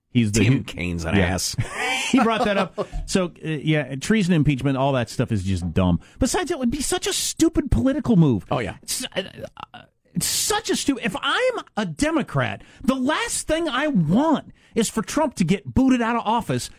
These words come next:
Speaker 1: and Mike Pence become a pretty popular president
Speaker 2: Well,
Speaker 1: and get reelected.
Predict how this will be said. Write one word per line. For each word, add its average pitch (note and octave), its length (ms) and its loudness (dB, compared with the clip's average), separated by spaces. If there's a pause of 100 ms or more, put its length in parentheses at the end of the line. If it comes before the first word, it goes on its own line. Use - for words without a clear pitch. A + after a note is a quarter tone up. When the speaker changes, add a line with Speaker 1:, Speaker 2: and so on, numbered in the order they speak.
Speaker 1:
and G3+ 180 8
Mike A#3+ 340 4
Pence B3 300 0
become F#3+ 400 0
a C#3+ 140 0
pretty D4 400 0
popular E3+ 560 0
president C#3+ 580 -2 (140)
Speaker 2:
Well, - 120 4
Speaker 1:
and G#3+ 120 2
get A3+ 160 -4
reelected. G3 680 -2